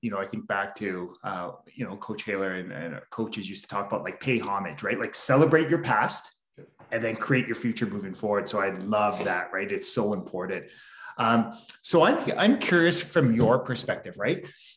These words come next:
I, I was actually speaking with, uh, one of our other, uh, district football coordinators at Football Ontario, who, again, he, you know, has been teaching and coaching for twenty plus years. And, and I remember we were walking around the school and I just said to him,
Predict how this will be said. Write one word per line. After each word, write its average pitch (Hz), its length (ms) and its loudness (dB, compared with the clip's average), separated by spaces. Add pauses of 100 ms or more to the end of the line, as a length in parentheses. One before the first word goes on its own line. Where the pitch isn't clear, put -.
(160)
I, 143 60 6
I 147 160 6
was 139 140 4
actually 175 300 4
speaking 120 500 -2
with, 110 240 0
uh, 104 260 0
one 117 200 -2
of 110 80 -2
our 107 80 2
other, 107 440 0
uh, 98 160 -2
district 117 360 -6
football 104 320 0
coordinators 95 360 -4
at - 120 -12
Football 95 520 -2
Ontario, 107 440 0
who, 143 240 6
again, 113 320 2
he, 110 220 -2
you 131 60 -2
know, 107 80 -2
has 104 100 -8
been 98 140 -6
teaching 113 320 2
and 95 100 -4
coaching 101 280 -4
for 92 120 -12
twenty 98 260 -6
plus - 320 -6
years. 107 300 -4
And, - 160 -14
and 131 120 2
I 127 60 4
remember 170 380 2
we 147 120 6
were 131 60 6
walking 175 320 4
around 185 120 0
the 147 60 0
school 127 260 -6
and 120 100 -4
I - 20 -4
just 196 220 -6
said 143 140 -4
to 147 120 2
him, 120 120 2